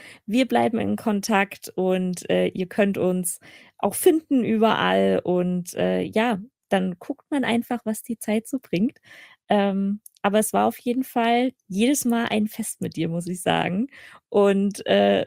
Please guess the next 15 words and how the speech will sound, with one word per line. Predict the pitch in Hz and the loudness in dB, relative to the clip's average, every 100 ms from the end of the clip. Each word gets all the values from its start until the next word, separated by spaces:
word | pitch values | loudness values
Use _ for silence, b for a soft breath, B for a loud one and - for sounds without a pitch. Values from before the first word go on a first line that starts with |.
| - | -4
so | 190 214 | -2 0
unbekannt | 233 277 247 - 214 214 | 2 2 0 0 -2 0
wir | 214 | 0
uns | 202 202 | 2 2
am | 208 196 | 0 2
Anfang | 202 269 311 240 202 180 | 2 2 2 2 2 2
waren | 180 185 202 | 2 2 0
und | 202 196 | 0 -4
ich | 196 - | -6 -2
glaub, | 196 196 | -2 -2
so | - 208 | -4 -2
beide | 185 196 226 | 2 4 4
gar | 196 196 | 2 0
nicht | 196 180 | -2 -2
wussten, | 220 - - 196 208 | -2 -2 -4 -2 0